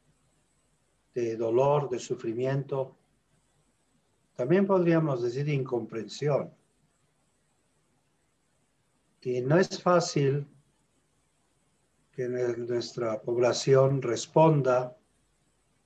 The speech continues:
inclusive a las normas que da el Estado,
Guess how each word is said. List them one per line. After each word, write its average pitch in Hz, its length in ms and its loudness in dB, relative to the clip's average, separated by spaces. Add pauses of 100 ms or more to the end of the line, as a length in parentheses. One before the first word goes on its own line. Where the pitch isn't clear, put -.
(140)
inclusive 139 680 2
a 127 80 6
las - 640 -4 (260)
normas 127 680 0
que 117 160 -8
da 117 200 0
el 117 120 0
Estado, 123 600 0